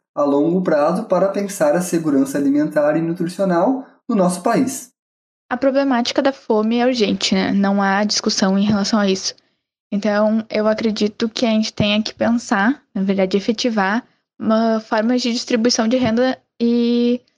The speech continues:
Speaker 2: que sejam realmente efetivas. O auxílio emergencial do ano passado foi importante, só que ainda é um valor muito pequeno para sustentar uma família inteira. Ainda mais uma família que perdeu renda de maneira drástica.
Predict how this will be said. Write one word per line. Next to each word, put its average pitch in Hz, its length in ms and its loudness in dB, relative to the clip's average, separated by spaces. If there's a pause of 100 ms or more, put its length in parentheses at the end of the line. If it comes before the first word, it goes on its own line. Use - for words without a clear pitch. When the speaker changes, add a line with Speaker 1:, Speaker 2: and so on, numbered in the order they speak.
(640)
Speaker 2:
que - 80 -10
sejam 254 380 2
realmente 262 480 0
efetivas. 277 680 -2 (540)
O 240 160 2
auxílio 233 320 -2
emergencial 262 840 0 (640)
do 202 340 -2
ano 208 180 0
passado 220 360 -2
foi 196 180 -2
importante, 220 680 -2 (380)
só 240 100 -2
que 277 100 -2
ainda 262 200 2
é 277 40 2
um 269 120 0
valor 262 400 0 (280)
muito 247 320 0
pequeno 233 400 -2
para 233 120 -2
sustentar 220 400 -2
uma 208 140 0
família 202 540 0 (260)
inteira. 214 360 0 (480)
Ainda 196 160 0
mais 202 180 0
uma 233 120 -2
família 233 300 0
que 240 120 -4
perdeu 220 400 0
renda 233 400 0
de 262 60 -18 (380)
maneira 220 340 2
drástica. 202 500 -6